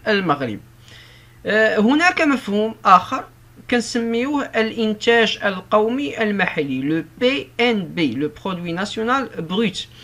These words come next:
شنو هو هذا المفهوم؟ شنو هو ال بي إن بي وما علاقته، يعني، بال بي بي؟ فالإنتاج القومي الإجمالي، لو بي إن بي،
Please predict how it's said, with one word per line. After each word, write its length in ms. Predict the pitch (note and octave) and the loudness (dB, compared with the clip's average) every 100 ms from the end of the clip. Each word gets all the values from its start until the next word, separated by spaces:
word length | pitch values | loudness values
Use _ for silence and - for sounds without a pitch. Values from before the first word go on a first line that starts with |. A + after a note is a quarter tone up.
| - - | -20 -10
شنو 260 | - C#4 | -6 0
هو 460 | C#4 C4+ C4+ D4+ - | 0 2 2 0 0
هذا 260 | F3+ G#3 F#3+ | 2 2 2
المفهوم؟ 500 | G3 F3+ - E3 C3+ | -2 -6 -4 -4 -4
شنو 200 | - A#3+ | -4 0
هو 120 | A3+ | 0
ال 80 | F#3+ | -2
بي 260 | - G3 | -2 0
إن 120 | F3 C#3+ | 0 -2
بي 160 | G#3+ | -2
وما 180 | C4+ A#3+ | -2 2
علاقته، 680 | F3+ F#3+ F#3 F3+ F3 G3 G#3+ | 4 2 2 0 -4 -8 -6
يعني، 480 | G3 D3+ G3 A#3+ - | -2 -2 0 -2 -4
بال 400 | E3 G3+ G#3 - - | 0 2 2 -4 -6
بي 180 | E3 B2 | -4 -4
بي؟ 220 | - F2+ - - - - | -4 -14 -16 -20 -20 -6
فالإنتاج 600 | - A#3 C#4 C#4 - C#4 C#4 | 0 2 2 -2 0 -2 -2
القومي 1200 | A#3+ - - - - D4 D4 C4+ C4+ C#4 A#3 G#3 | -6 -8 -20 -16 2 2 4 0 0 0 0 -2
الإجمالي، 680 | G#3+ G3 G#3 A3 A3 G#3+ E3+ | -2 -2 0 2 2 2 -2
لو 120 | D3+ - | -4 4
بي 340 | A3+ G#3+ A3 | 6 6 4
إن 140 | G#3 F3+ | 0 -2
بي، 380 | E3 B3+ D#4 | -4 -4 -4